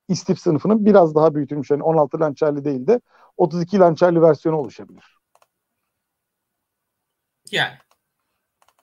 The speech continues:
Speaker 2: Korkut'un Sky Shield gibi kamyona montelinin halini görür müyüz? Karacılar gibi dağa taşa pale sürmeyecek kuvvetlerimiz için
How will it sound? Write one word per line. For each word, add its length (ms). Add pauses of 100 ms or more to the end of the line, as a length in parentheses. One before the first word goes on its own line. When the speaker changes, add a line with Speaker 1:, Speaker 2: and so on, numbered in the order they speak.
(920)
Speaker 2:
Korkut'un 500
Sky 380
Shield 300
gibi 280
kamyona 360
montelinin 380
halini 300
görür 220
müyüz? 320
Karacılar 840
gibi 320
dağa 200
taşa 300
pale 180
sürmeyecek 480
kuvvetlerimiz 680
için 320